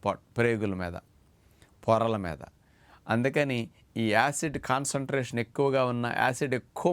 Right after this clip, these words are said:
మొత్తంలో డే అంతా వస్తున్న మంచి సూక్ష్మజీవులు అంతగా డెవలప్ కావు.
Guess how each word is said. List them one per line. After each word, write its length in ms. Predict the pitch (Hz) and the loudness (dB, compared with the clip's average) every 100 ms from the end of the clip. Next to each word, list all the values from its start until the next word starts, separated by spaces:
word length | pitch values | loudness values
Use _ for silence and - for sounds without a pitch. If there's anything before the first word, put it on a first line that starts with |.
| 170 | 2
మొత్తంలో 360 | 160 156 147 123 | 0 0 0 2
డే 60 | 120 127 | 2 0
అంతా 160 | 127 123 | 0 -2
వస్తున్న 360 | 117 - 107 98 92 - - - - - - - _ 92 | -2 -6 -6 -6 -8 -12 -20 -20 -20 -20 -20 -20 _ 0
మంచి 240 | 110 156 - - | 2 2 0 0
సూక్ష్మజీవులు 760 | 185 - 156 135 127 113 101 95 95 - _ - | 0 -2 -2 0 0 2 0 -2 -8 -18 _ -6
అంతగా 420 | 104 110 127 117 95 95 - - - - 104 101 | -4 -2 0 0 0 -4 -12 -20 -20 -14 -10 0
డెవలప్ 360 | 113 139 143 - 101 | 2 2 -2 -6 -4
కావు. 240 | 107 85 | -4 -4